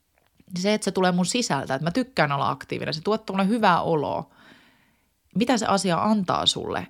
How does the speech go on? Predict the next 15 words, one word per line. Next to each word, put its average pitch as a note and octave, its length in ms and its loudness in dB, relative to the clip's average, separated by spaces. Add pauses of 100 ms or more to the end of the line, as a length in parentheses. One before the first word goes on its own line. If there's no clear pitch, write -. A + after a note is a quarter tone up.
(160)
niin E3 300 -2
etsi C4 320 0
se F3 180 -6
sun D#3 300 -4
oma D#3 420 0 (100)
miksi. - 760 -4 (460)
Simon F#3 440 2
Sinek'in D#3+ 460 -4
kirja C#3+ 280 -2
Why C#3 380 2
on C3+ 180 -6
taas C3 220 -4
tähänkin C#3 440 -4
hyvä C3 200 -8
juttu. F#3+ 500 -2